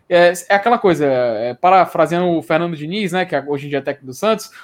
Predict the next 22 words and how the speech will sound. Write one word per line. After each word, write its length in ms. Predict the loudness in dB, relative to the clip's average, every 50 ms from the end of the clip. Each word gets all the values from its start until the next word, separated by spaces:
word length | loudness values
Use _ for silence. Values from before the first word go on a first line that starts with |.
| _ _
Fortaleza 400 | 2 2 4 4 2 2 0 0
ganhou 560 | -2 -2 0 2 2 4 4 4 4 4 4
o 60 | 2 0
segundo 400 | -4 -4 -4 -2 -2 -2 -2 0
tempo, 400 | 0 0 0 0 0 -4 -4 -4
né? 100 | -4 -4
<laughs> 40 | -4
Se 80 | -4
a 60 | -4 -6
gente 100 | -4 -2
pode 220 | -2 -2 -2 -2
brincar 380 | -4 -8 -10 -10 -6 -4 -4 -4
dizendo 260 | -4 -6 -8 -8 -8
assim. 280 | -10 -10 -12 -12 -12 _ _ _ _ _ _ _ -4
Mas, 260 | -2 0 0 -2 -4
mesmo 240 | -6 -6 -4 -2 -2
assim, 260 | -2 -2 -4 -6 -2
cara, 220 | 0 2 2 2
foi, 480 | 2 2 2 4 4 4 2 0 -2 -6 -6
foi 120 | -4 -2
uma 160 | -2 -2 0 0
partida 480 | 0 0 0 -2 -6 -4 -4 -6 -6